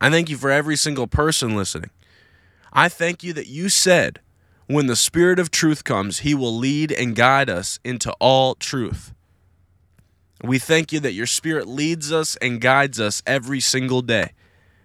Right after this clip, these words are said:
that because we are sons and daughters of God, we can be led by the Spirit and hear your voice. It's our birthright.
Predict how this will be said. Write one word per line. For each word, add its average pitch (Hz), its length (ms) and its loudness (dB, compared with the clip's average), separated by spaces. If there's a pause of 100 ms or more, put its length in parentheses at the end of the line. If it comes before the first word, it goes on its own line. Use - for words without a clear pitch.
that 120 140 2
because 160 380 0
we 156 160 0
are 147 120 4
sons 151 360 0
and 131 120 0
daughters 135 360 4
of 127 120 -4
God, 139 280 2
we 131 100 -8
can 123 180 -6
be 117 140 -2
led 139 360 2
by 120 140 4
the 113 120 -4
Spirit 123 440 2
and 98 200 0
hear 156 320 2
your 131 200 2
voice. 131 520 2
It's 127 160 -4
our 113 120 2
birthright. 107 640 0